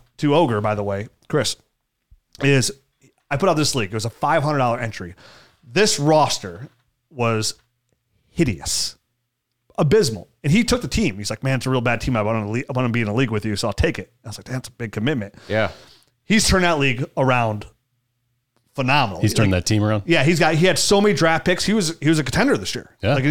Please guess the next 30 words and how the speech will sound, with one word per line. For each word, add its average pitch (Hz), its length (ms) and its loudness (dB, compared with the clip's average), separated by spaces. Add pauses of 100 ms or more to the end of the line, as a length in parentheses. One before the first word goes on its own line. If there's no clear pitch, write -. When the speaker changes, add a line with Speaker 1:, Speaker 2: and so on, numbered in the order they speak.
(120)
Speaker 1:
he 156 80 4
Speaker 2:
Wow. 185 60 2
Speaker 1:
got 180 100 2
in 180 60 2
the 165 40 2
Speaker 2:
Wow. - 160 4
Speaker 1:
league. - 80 -8
This 160 120 -4
is 143 60 -4
probably, 170 200 2
like, 143 260 -2
three 147 320 -2
years 160 260 0
ago, 180 140 0
maybe 180 120 0
somewhere 185 160 -2
in - 20 0
there. 190 100 0
So 143 120 0
shout 170 160 2
out 156 60 -2
to 151 60 0
him. 151 200 2
But, 135 140 0
like, 127 180 -2
um, 120 360 2 (800)
we're 175 120 2
lucky. 185 300 0
We, 147 220 -2
like, 139 240 -2